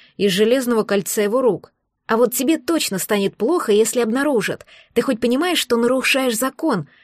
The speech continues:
Одно дело встретиться на границе Шахва, и совсем другое..."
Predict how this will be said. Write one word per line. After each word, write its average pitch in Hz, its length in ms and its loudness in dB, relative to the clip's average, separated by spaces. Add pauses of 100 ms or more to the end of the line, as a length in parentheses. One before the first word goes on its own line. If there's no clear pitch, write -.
(200)
Одно 202 360 0
дело 240 280 2
встретиться 247 560 -2
на 214 100 2
границе 226 440 0
Шахва, 240 640 -2 (340)
и 208 420 2 (220)
совсем 277 480 -2
другое..." 220 640 2